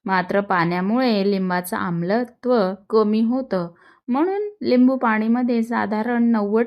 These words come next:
टक्के पाणी असावं आणि दहा टक्के लिंबाचा रस असावा. आणि लिंबू पाणी शक्यतो ताजे आणि साखर किंवा मीठ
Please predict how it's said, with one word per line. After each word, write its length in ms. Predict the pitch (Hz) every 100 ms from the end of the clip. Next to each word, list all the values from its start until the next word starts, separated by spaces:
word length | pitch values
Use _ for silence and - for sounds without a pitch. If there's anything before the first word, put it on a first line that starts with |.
| 233
टक्के 300 | 226 220 220
पाणी 320 | 220 202 202
असावं 520 | 208 214 226 220 202 196 - - -
आणि 280 | 202 220 226
दहा 360 | 226 214 214 226
टक्के 500 | 226 226 - 202 214
लिंबाचा 520 | 208 180 175 180 196
रस 320 | 190 180 180
असावा. 380 | 185 165 139 113 - _ _ _ _ _ _ _ _ _ _ _ _ _
आणि 320 | 202 196 196 202
लिंबू 300 | 202 185 185
पाणी 340 | 220 226 226 240
शक्यतो 520 | 233 202 - 220 233 233
ताजे 580 | - 196 202 208 240 208 -
आणि 280 | 220 208 226
साखर 540 | - 226 226 262 262 254
किंवा 300 | 226 202 202
मीठ 400 | 214 247 214